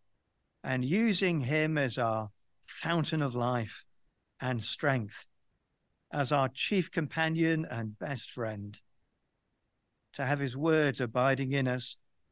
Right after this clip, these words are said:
is to keep his sayings and precepts continually before our memories and minds,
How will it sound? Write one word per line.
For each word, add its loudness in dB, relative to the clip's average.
is -6
to -2
keep 0
his 2
sayings 4
and 0
precepts 4
continually 0
before 2
our 2
memories 2
and -2
minds, -2